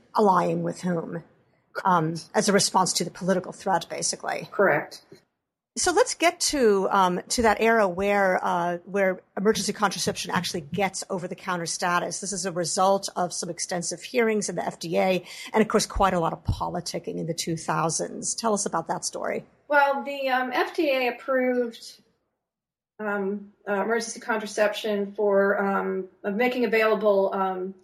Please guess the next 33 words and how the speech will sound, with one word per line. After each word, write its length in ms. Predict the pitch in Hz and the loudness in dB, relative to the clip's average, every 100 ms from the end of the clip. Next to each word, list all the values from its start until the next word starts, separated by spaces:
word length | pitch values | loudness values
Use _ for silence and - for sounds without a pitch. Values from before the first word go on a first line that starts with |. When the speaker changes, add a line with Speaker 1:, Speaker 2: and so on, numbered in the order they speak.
| _ _ _ _ _ | _ _ _ _ _
Speaker 2:
Plan 260 | 240 214 | 0 0
B 460 | 202 220 202 196 190 | 2 2 2 0 -4
available 560 | - 196 196 190 196 190 | -4 0 4 4 4 2
without 320 | 185 190 180 | 0 0 -4
prescription 720 | - - 208 208 - 202 180 | -6 -8 -2 -2 -2 -4 -4
in, 280 | 180 180 180 | -4 -4 -4
in 120 | 190 | -2
two 200 | 185 220 | -2 -2
thousand 380 | 196 185 180 185 | 0 0 0 -4
six, 420 | - - 214 190 | -6 0 0 0
but 140 | - 202 | -6 -2
that 200 | 226 220 | 0 0
was 140 | 208 | -2
after 420 | 202 196 - 190 | -4 -4 -6 -6
several 460 | 180 - 226 226 208 | -6 -2 -2 0 0
years 600 | 196 185 185 185 180 - 185 | 0 0 0 0 -2 -6 -2
of 300 | 180 180 - | -2 -2 -2
back 280 | 185 180 | -2 -2
and 140 | 180 175 | -6 -8
forth 600 | - 190 190 180 185 - _ _ _ _ _ | -2 2 4 4 0 -12 _ _ _ _ _
between 880 | 190 190 - 202 190 190 190 185 190 | -6 -6 -4 -2 0 0 0 -4 -6
F 260 | 196 196 - | -4 -4 -4
D 220 | 196 190 | -2 0
A, 600 | 185 185 180 180 180 190 - | 2 2 2 0 -2 -4 -12
uh, 260 | - 180 175 | -8 -6 -4
and 140 | 190 180 | -4 -2
activists. 1000 | 180 185 185 196 180 175 180 - - - | 0 0 0 -4 -4 -4 -8 -12 -20 -12
And, 500 | 190 180 180 180 180 - | -6 -2 -2 -2 -2 -4
um, 300 | 180 180 175 | -2 0 0
part 200 | 233 220 | 2 2
of 140 | 196 | 4
this 240 | 196 196 190 | 2 0 2
was 640 | 185 180 180 175 - - | 4 6 4 2 -6 -16